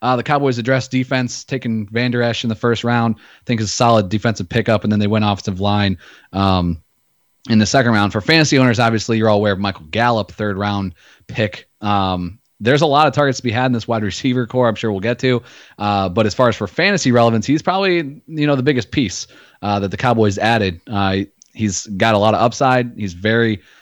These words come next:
I think he's pro ready, um, for a third round pick. I, I think it's gonna be interesting. But obviously, the loss of Jason Witten and Dez Bryant are two names that fantasy owners really, really know. Uh, but by far the best part of this offseason is there's no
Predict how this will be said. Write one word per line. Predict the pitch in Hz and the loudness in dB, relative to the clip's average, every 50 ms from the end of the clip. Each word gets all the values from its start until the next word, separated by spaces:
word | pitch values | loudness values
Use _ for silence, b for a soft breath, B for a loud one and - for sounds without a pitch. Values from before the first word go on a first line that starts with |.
| b b - | b b -6
I | 104 | -2
think | - 175 185 | -2 0 0
he's | - - | 0 -2
pro | - - 156 143 | 0 2 2 2
ready, | 113 104 110 120 143 156 156 - _ _ _ | 2 2 0 0 0 -2 -4 -8 _ _ _
um, | - 107 107 104 104 98 92 87 | -6 -4 -2 0 0 -2 -2 -2
for | - 113 | -2 -2
a | 104 | 0
third | - 127 127 123 | 0 0 0 2
round | 123 120 117 107 | 2 0 0 0
pick. | 123 127 131 123 117 | 0 0 0 0 -2
I, | 104 - | -2 -2
I | 95 | -4
think | 92 110 107 | -4 -4 -4
it's | 101 98 | -4 -4
gonna | 107 | -4
be | 101 92 92 | -2 -2 -2
interesting. | 110 - - - 120 110 107 | -2 -2 -2 0 0 2 2
But | 107 104 B B B B B B B | 2 2 B B B B B B B
obviously, | - 131 135 120 131 143 | 0 0 2 2 0 0
the | 127 | 0
loss | 117 117 127 139 143 - | 2 2 2 2 2 0
of | 127 113 | -2 -2
Jason | 117 139 151 135 - 123 | 0 0 0 0 -2 -2
Witten | 123 139 139 131 | 0 0 0 0
and | 117 110 | 0 2
Dez | 135 131 120 107 | 2 2 2 2
Bryant | 113 135 131 123 117 | 0 0 0 -2 -2
are | |
two | 104 - - 127 | -4 -4 -4 -2
names | 123 120 117 113 104 | -2 -2 -2 -4 -4
that | 107 107 - | -6 -8 -6
fantasy | - 123 123 117 - - 120 | -6 -4 -4 -4 -4 -4 -2
owners | 117 113 110 101 90 | -2 -2 -2 -4 -2
really, | 101 117 123 117 | -2 0 2 2
really | 110 113 113 104 | 2 2 2 2
know. | 101 107 123 131 131 131 127 B B B B B B B | 2 2 4 4 4 2 0 B B B B B B B
Uh, | - 110 110 107 104 | -6 -4 -2 -2 0
but | 101 95 123 127 127 - | 0 0 -2 -2 -2 0
by | 123 131 135 | 0 0 2
far | - - 180 180 175 | 2 2 2 4 4
the | 151 123 | 2 2
best | 110 135 147 143 - | 2 2 2 0 0
part | - 175 160 | 2 2 2
of | 160 | 2
this | 160 151 | 0 0
offseason | - 160 151 156 - - 170 156 156 156 160 151 - _ | 2 2 2 2 2 -2 -4 -4 -4 -4 -8 -10 -10 _
is | - 117 120 117 | -6 -4 -2 -2
there's | 127 123 113 104 | -2 -2 -2 0
no | 120 123 131 131 127 127 120 b | 0 2 4 4 4 2 0 b